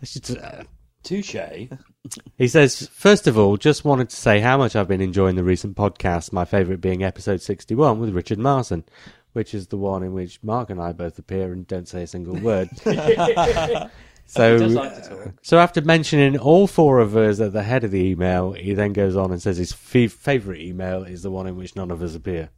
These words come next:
Speaker 3: Richard is very interesting, though.
Speaker 1: That's a bit like having Blink as your favourite episode of Doctor Who, isn't it? <laughs> Um, <clears throat>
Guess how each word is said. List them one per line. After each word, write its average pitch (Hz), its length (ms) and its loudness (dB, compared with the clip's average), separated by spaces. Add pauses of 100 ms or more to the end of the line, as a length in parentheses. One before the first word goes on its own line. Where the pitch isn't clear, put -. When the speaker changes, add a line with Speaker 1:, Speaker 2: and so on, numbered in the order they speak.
(100)
Speaker 3:
Richard 131 300 -20
is 135 120 -20
very 123 220 -20
interesting, - 480 -20
though. - 80 -20 (340)
Speaker 1:
That's 120 200 -4
a 107 40 -20
bit 110 140 -2
like 92 160 -6
having 87 260 -8
Blink 90 300 -6
as 80 80 -12
your 85 80 -10
favourite 90 320 -4
episode 90 300 -8
of 82 100 -10
Doctor 90 280 -8
Who, 92 280 -6
isn't 90 340 -10 (400)
it? 208 180 -8
<laughs> - 40 -20 (880)
Um, 160 720 4 (100)
<clears throat> - 0 -